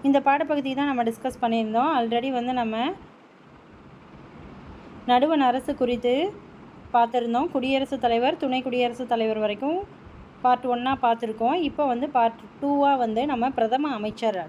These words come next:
டூ பாயிண்ட் த்ரீ இதிலிருந்து நம்ம இப்போ பார்க்கலாம். So, இந்திய அரசியல் அமைப்பின் சட்டப்பிரிவு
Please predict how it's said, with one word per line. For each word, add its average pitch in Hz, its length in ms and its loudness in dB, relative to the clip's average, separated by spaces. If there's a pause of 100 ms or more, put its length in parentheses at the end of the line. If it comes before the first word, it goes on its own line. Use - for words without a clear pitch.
டூ 269 100 -10 (100)
பாயிண்ட் 254 300 -2
த்ரீ 226 340 -4
இதிலிருந்து 208 420 -4
நம்ம 208 220 -6
இப்போ 220 200 -4
பார்க்கலாம். 180 800 -6 (340)
So, 339 220 2
இந்திய 349 500 2
அரசியல் 269 440 0
அமைப்பின் 226 520 0
சட்டப்பிரிவு 269 540 -2